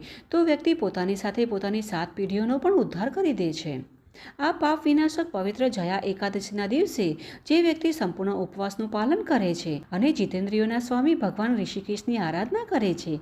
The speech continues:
તે સમસ્ત પાપોથી મુક્ત થઈ જાય છે. એટલું જ નહીં, આ એકાદશીની મહિમા શ્રવણ કરવા માત્રથી પણ મનુષ્ય પોતાના પૂર્વજન્મોના પાપોથી પણ મુક્ત થઈ જાય છે.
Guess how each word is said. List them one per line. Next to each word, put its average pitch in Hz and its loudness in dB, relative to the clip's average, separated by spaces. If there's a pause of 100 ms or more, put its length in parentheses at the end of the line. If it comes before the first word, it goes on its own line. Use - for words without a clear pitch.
(300)
તે 359 6
સમસ્ત 311 4
પાપોથી 202 -2
મુક્ત 240 2
થઈ 392 4
જાય 180 2
છે. 160 -4 (420)
એટલું 220 2
જ 349 -4 (100)
નહીં, 180 2 (300)
આ 202 4
એકાદશીની 220 2
મહિમા 190 2
શ્રવણ 202 0
કરવા 196 -2
માત્રથી 208 0
પણ 220 2 (360)
મનુષ્ય 214 0
પોતાના 240 2
પૂર્વજન્મોના 208 -2
પાપોથી 190 -4
પણ 262 0
મુક્ત 233 4
થઈ 233 0
જાય 165 -2
છે. 156 -6